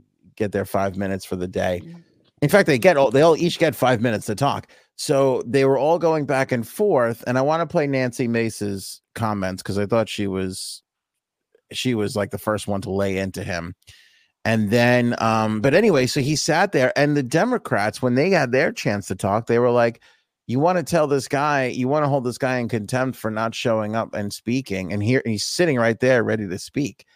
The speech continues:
Speaker 1: And he didn't even say anything. Now, I don't know, and nobody's admitted to coordinating this with Hunter Biden, um,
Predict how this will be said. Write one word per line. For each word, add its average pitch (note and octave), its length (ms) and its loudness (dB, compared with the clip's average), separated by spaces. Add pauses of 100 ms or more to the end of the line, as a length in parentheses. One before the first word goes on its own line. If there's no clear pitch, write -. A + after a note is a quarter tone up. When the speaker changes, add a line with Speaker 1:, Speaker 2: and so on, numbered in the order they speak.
(200)
Speaker 1:
And D#3+ 80 2
he F#3 80 4
didn't B3 180 4
even E3 200 4
say E3+ 280 2
anything. A2 420 0 (260)
Now, D3+ 140 0
I E3+ 180 2
don't G3+ 280 2
know, D#3 380 4
and C3 180 2
nobody's G#3 520 0
admitted A#2 640 0
to A2 160 -2
coordinating D3 760 -2
this D#3+ 240 -6
with D#3 100 -4
Hunter D3+ 240 -2
Biden, D#3 460 -2 (560)
um, A#2+ 480 0